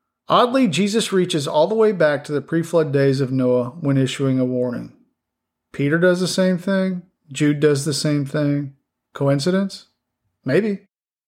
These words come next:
There's this nagging question that remains parked in my mind. And that question is this. Is there any chance that the worldwide gene-altering experiment of twenty twenty to twenty twenty-two,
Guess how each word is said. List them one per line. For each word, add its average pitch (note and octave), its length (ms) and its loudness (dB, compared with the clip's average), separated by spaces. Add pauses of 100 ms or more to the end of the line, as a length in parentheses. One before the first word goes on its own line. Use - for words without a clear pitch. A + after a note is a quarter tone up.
(140)
There's F#3+ 240 2
this G#3+ 180 0
nagging A3 460 4
question D3+ 520 2
that C#3+ 100 0
remains C#3+ 440 0
parked C3 360 -2
in C3+ 100 -2
my C3 140 -2
mind. B2 420 -8 (560)
And D3 160 0
that F3 180 2
question D3+ 600 0
is C3+ 200 -4
this. A2+ 500 -8 (500)
Is D3+ 160 0
there E3 260 2
any F#3+ 260 2
chance C3+ 680 -4 (120)
that E3+ 160 -2
the D3+ 100 2
worldwide D3 920 2
gene-altering G3 680 2
experiment C3 640 0
of B2 140 -4
twenty D3 320 0
twenty C3+ 540 -4 (160)
to C3+ 100 -8
twenty D#3 320 0
twenty-two, D#3 760 -2